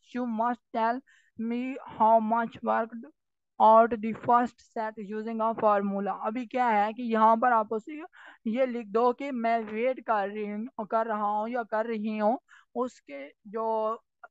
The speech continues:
first line है जो testing के लिए वो दे रहा है उसका, और उसके बाद आपने क्या करना है,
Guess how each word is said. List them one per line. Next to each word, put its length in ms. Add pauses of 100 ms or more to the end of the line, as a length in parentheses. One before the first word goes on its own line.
(140)
first 400
line 360
है 240
जो 120
testing 500
के 100
लिए 140
वो 140
दे 220
रहा 200
है 100
उसका, 460
और 340
उसके 340
बाद 260
आपने 260
क्या 160
करना 260
है, 100